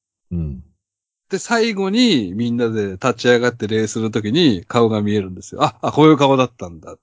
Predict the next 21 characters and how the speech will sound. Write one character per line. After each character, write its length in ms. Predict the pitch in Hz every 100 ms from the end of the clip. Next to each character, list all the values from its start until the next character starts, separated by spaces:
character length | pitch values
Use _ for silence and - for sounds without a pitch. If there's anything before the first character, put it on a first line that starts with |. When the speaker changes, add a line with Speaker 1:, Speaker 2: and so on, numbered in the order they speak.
| _
Speaker 2:
て 60 | -
い 60 |
う。 640 | 107 _ _ _ _ 90
Speaker 1:
え 40 | 80 73
え。 60 | 69 - _ _ _ _ _ _ -
Speaker 2:
う 40 |
ん。 140 | 87 - _ _ _ _ _ _ _ -
で、 220 | 131 123
見 100 | 151
て 180 | 117 101
気 140 | -
づ 120 | 110
い 60 | 113
た 100 | 87
ん 60 | 85
で 60 |
す 80 | -
け 80 | 85
ど、 100 | 82
そ 140 | 87
の、 480 | 85 80 82 82